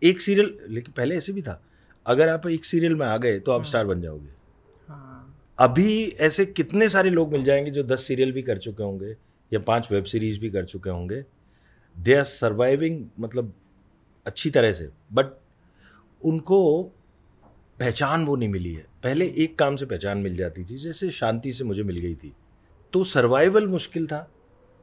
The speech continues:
Speaker 1: अभी सर्वाइवल कंपैरेटिवली आसान है मुझे लगता है, but पहचान बनाना ज़्यादा मुश्किल हो गया।
Speaker 2: आपने पहचान का जिक्र किया,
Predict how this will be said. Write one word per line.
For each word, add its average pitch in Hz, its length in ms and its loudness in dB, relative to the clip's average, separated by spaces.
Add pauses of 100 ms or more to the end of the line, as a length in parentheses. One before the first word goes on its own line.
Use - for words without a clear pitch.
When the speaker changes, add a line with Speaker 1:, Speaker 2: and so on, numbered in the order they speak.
(100)
Speaker 1:
अभी 120 200 0
सर्वाइवल 156 520 2
कंपैरेटिवली 143 840 0
आसान 104 420 -2
है 107 60 -6
मुझे 98 180 -4
लगता 95 300 -10
है, 107 160 -16 (380)
but - 120 2
पहचान 123 400 2
बनाना 107 300 -2
ज़्यादा 92 260 -4
मुश्किल 82 360 -12
हो 69 60 -14
गया। 65 240 -20 (440)
Speaker 2:
आपने 208 180 -8
पहचान 170 440 -6
का 202 100 -4
जिक्र 160 340 -10
किया, 160 280 -12